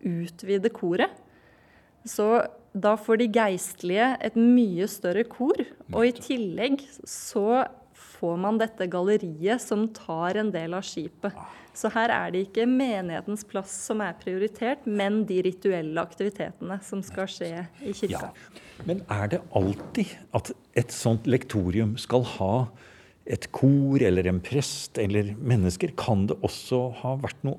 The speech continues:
Speaker 2: annet som det har stått der, og som det var lavt for?
Speaker 1: Ja, hvis vi ser på ordet vi bruker, så bruker vi på norsk lektorium, og det tyder jo på at man har lest noe derifra.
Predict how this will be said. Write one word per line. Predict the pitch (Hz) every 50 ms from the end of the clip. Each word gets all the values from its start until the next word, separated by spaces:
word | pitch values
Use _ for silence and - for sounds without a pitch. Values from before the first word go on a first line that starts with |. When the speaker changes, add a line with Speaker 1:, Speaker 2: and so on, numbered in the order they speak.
| - -
Speaker 2:
annet | - 131 120 110 120 135 -
som | - - 131 123 127 127 123
det | 131 127
har | 110 151
stått | 143 - - - - 127 - - - - -
der, | 151 151 147 - - - - - - - _ _ _ -
og | 123 107
som | - 139 131
det | 143 143
var | 127 123 117 123 135 147
lavt | 127 123 143 147 143 -
for? | - 214 294 - - - - - _ _ - _ - - - - - - - - _ _ -
Speaker 1:
Ja, | - 180 196 214 240
hvis | 254 254 247 -
vi | 277 285 285 285 285
ser | - - 247 202 220
på | 214 - - 262 262 254 262 - -
ordet | - 202 190 190 202 208 233 247 262
vi | 285
bruker, | 262 254 311 311 294 - - 339 349 339
så | - 262 262
bruker | 240 262 277 247 - -
vi | 175 180
på | 180 240 226
norsk | 208 202 202 - - - - -
lektorium, | 208 214 226 - - - - 202 185 170 180 180 190 214 233 240 214 180 151 - - - - -
og | - 202 202 190
det | 214 214 220 226 233 233 233 240 233 240 233
tyder | - 277 240 185 170 196
jo |
på | 185 - - 180
at | 165 165
man | - 185 185 190
har | 190 - 202 202
lest | 196 190 175 165 156 160 160 - - - -
noe | 175 175 - 160
derifra. | 170 170 170 175 165 - 190 180